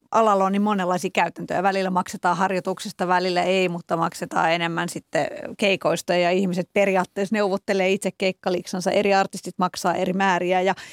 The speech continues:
se on ihan vaan neuvottelukysymys. Mulla oli pitkään jotenkin ha-,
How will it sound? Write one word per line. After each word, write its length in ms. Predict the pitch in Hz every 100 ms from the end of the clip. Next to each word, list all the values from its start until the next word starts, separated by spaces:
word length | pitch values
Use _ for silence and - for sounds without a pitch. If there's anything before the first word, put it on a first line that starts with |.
| - - - -
se 100 | 208
on 100 | 202
ihan 180 | 208
vaan 160 | 196 202
neuvottelukysymys. 800 | 208 180 - 185 180 185 147 - - - - -
Mulla 180 | 392 277
oli 120 | 233
pitkään 380 | 330 - - 185
jotenkin 300 | 190 185
ha-, 140 | 170